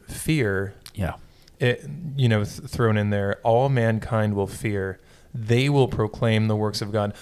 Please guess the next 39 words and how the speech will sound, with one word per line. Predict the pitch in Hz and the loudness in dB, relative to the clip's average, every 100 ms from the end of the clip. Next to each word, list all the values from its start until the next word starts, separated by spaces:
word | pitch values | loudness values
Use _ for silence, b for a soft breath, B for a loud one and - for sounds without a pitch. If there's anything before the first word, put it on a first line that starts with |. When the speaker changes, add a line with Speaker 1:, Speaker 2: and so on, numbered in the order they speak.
| B | B
Speaker 1:
So | - | 2
that | 131 139 | 4 4
sounds | - 156 | 2 2
a | 127 | 2
whole | 131 | 2
lot | 113 - | 2 0
to | 113 | -2
me | 107 | 0
like, | 104 104 104 - B B B B - | 0 -2 -2 -10 B B B B 0
"Every | 123 120 113 | 2 4 2
knee | 113 117 | 2 2
shall | 110 117 104 | 2 2 2
bow | 107 107 104 | 2 2 2
in | 104 | 0
heaven | 107 107 107 | -2 0 0
and | 107 | 0
on | 101 | 0
earth | 104 104 113 | 0 0 0
and | 107 | -2
under | 107 104 | -2 -2
the | 101 | -2
earth, | 101 101 | -2 -2
and | 107 | -2
every | 104 104 | 0 -2
tongue | - 107 104 | -2 -4 -4
shall | 101 104 | -2 -4
confess | 104 104 - 101 - | -2 -4 -2 -2 -4
that | 113 | -6
Jesus | - 107 107 - | -4 -4 -4 -4
Christ | 110 104 - | -2 0 0
is | 104 107 | -4 -2
Lord | 101 101 98 | 0 0 -2
to | |
the | 101 | -4
glory | 104 104 104 101 | -2 -2 -2 -2
of | - | -2
God | 101 101 | -2 -2
the | |
Father." | 98 107 98 98 | -2 -2 0 -4